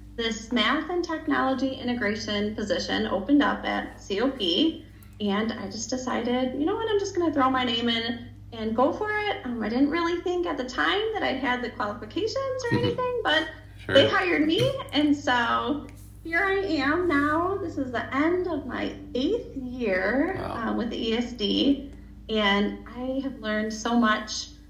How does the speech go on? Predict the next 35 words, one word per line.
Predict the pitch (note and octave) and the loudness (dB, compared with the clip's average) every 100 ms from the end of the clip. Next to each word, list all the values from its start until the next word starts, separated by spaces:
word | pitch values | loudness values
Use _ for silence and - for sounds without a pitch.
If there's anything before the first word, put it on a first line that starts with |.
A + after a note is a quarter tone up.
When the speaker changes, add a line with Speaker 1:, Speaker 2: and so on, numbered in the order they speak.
| - G#3+ | -14 -6
Speaker 1:
um, | G3 F#3+ G3 | -4 -2 0
both | A3 G#3+ A3 - | 0 0 -4 -8
in | G#3+ G#3 | -4 0
math | G3+ A#3 A#3 | 2 2 -2
and | G#3 G3 G#3 A#3 | -4 -2 -2 -2
tech | A#3+ A#3 A3 | -4 -6 -6
integration, | A3 G3+ G#3 B3+ C#4 C#4+ C#4+ - | -4 -2 -2 0 6 6 6 0
um, | - - - - | -10 -10 -12 -4
throughout | G3+ G3+ | -2 0
my | G3+ | 0
time | G3+ G#3 G3+ A3 A3+ - - - - - | 0 0 0 -2 -6 -14 -20 -20 -20 -8
being, | A3 G#3+ A3 | -2 0 0
uh, | A3 G#3 G3+ | -2 -2 -4
with | G#3+ G#3 | -6 -6
the | G#3+ - | -4 -2
E | A3 | -2
S | A3 | -2
D, | - A#3+ C#4+ D4+ - G#3 | -2 2 4 2 -2 -6
and | G#3 | -4
I | - A3 | -4 -2
just | A#3 - | -2 -4
am | A3+ | -4
really | A#3+ B3+ | -2 -2
passionate | B3+ C4+ - D4 C#4 | 0 0 2 2 4
about | B3 A3+ A3 - - - - | 4 2 0 -4 -12 -16 0
what | C4+ | 2
I | C4 A3+ | 4 2
do, | A#3+ C4+ D#4 D#4+ | 2 4 4 2
and | G#3+ | 0
I'm | - | 0
always | A#3 C4+ C#4 - | 2 2 2 0
trying | C4 B3 | -4 -2
to | |
develop | A3+ G#3 A3 A3+ - | -4 -4 -2 -4 -6
professionally. | - - D#4+ - F4 F4 F4 F4 F4+ | -8 -4 -2 -2 0 2 2 0 -2